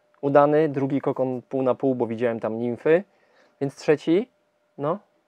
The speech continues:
nieudany. Także trzymajcie kciuki. Rozetnę jej tutaj to jej gniazdo. Jak widać, tuba się przydała.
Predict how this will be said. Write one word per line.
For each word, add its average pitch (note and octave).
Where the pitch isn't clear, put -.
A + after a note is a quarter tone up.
nieudany. G2+
Także G2+
trzymajcie B2
kciuki. E3+
Rozetnę G#2
jej F#2
tutaj E2+
to -
jej F2+
gniazdo. G#2+
Jak A2
widać, G#2+
tuba G#2+
się -
przydała. A#2+